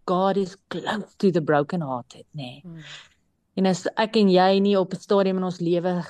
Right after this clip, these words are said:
Speaker 1: gebroke is, was, dalk is jy nou, dis die aakligste plek om te wees, maar die wonderlikste plek, want jy ontdek God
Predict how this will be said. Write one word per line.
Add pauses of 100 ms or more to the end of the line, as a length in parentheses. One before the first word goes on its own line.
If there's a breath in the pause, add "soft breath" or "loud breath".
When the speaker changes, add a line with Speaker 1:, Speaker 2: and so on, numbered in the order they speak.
(120)
Speaker 1:
gebroke
is,
was,
dalk
is
jy
nou, (1400 soft breath)
dis
die
aakligste
plek
om
te
wees,
maar
die
wonderlikste
plek,
want
jy
ontdek
God